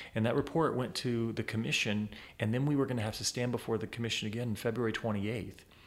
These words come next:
Um, and, um, and, and all, everything they had in front of them, uh, they sent, they sent it back to us, and then we can give some feedback and all. But basically, they were gonna make a deci-, they were gonna have to make a decision about us on the basis of,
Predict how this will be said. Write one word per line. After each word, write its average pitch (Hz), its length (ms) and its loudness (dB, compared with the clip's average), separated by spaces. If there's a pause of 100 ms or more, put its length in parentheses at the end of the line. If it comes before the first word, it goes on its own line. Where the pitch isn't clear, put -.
(320)
Um, 98 380 2
and, 107 420 2 (420)
um, 101 420 -2 (840)
and, 110 460 4 (420)
and 113 260 2 (120)
all, 135 220 10
everything 147 320 8
they 131 100 8
had 127 160 6
in 113 100 4
front 143 300 4
of 127 60 0
them, 95 300 -2 (580)
uh, 107 140 6
they 117 240 6
sent, - 420 2
they 147 80 4
sent 143 240 4
it 123 80 0
back 101 240 0
to 117 140 2
us, 101 100 2
and 110 80 0
then 107 60 2
we 110 80 0
can 113 160 -4
give 107 160 0
some 101 180 0
feedback 104 520 -4
and 95 100 -2
all. 92 160 -4 (300)
But 127 120 -4
basically, 139 540 0
they 104 180 0
were 123 140 2
gonna 127 140 0
make 120 180 -2
a 110 40 -6
deci-, 110 440 -4
they 117 80 -2
were 123 80 0
gonna 127 160 0
have 113 120 -4
to 120 60 -4
make 107 160 0
a 104 40 -2
decision 131 500 -2
about 92 280 0
us 92 300 0 (340)
on 104 120 0
the 101 60 -2
basis 113 440 2
of, 101 240 0